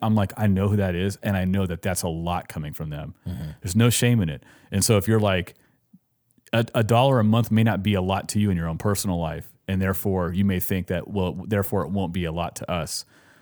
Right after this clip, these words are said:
Speaker 1: But actually, there's no, there's no shame for giving a dollar. It means a
Speaker 2: No,
Speaker 1: lot.
Speaker 2: not at all.
Speaker 1: So a dollar a month can do a lot. And if you can get ten friends to do a dollar a month, that would mean a lot. If you can, if you can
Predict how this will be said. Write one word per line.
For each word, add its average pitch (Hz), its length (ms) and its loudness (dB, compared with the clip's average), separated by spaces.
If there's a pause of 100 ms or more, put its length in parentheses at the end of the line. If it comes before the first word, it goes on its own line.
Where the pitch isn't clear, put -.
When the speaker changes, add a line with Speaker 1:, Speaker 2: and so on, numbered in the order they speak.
(140)
Speaker 1:
But 104 120 2
actually, 107 400 2
there's 90 180 -2
no, 110 200 2
there's 95 200 -2
no 113 140 2
shame 110 280 0
for 104 140 -4
giving 98 420 -2
a 98 100 -8
dollar. 95 380 -2
It - 200 -8
means 107 280 2
a 101 60 0
Speaker 2:
No, 87 60 -2
Speaker 1:
lot. 82 220 -4
Speaker 2:
not 90 120 -8
at 82 80 -8
all. 90 260 -6 (100)
Speaker 1:
So 107 160 2
a 95 40 2
dollar 127 320 4
a 113 60 4
month 110 380 2
can 98 140 0
do 98 180 0
a 85 40 0
lot. 85 380 -2
And 101 120 0
if 92 120 -2
you 120 100 4
can 117 140 2
get 104 260 0 (400)
ten 131 260 2
friends 135 440 2
to 95 80 -4
do 87 120 0
a 82 60 -2
dollar 80 300 -4
a 73 40 -6
month, 76 300 -10 (120)
that 127 180 2
would 127 100 4
mean 92 180 2
a 76 60 -4
lot. 78 300 -10 (240)
If 95 160 -4
you 123 80 4
can, 113 240 2
if 101 180 -2
you 110 140 2
can 90 400 -2